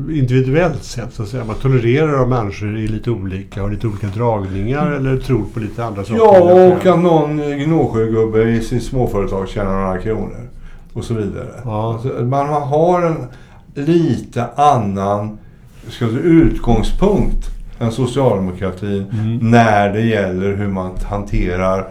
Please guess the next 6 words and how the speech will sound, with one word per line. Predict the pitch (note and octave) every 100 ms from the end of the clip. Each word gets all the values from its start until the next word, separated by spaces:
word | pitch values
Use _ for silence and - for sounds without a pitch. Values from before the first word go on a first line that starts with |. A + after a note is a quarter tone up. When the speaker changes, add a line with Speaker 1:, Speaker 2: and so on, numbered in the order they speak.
| - - - - -
Speaker 2:
avvikelser, | C#3 B2 G2+ G2 F#2 - G2+ G2+ F#2 A2 G#2 G2+
småfolk, | F#2+ B2+ A#2 F#2+ - G2 G2 G2 G2 F#2+ -
småföretag | A#2+ A2+ G2 G2 F#2 - F#2 F#2 F#2
och | F2+
så | -
vidare. | G#2 F#2+ F#2 G#2+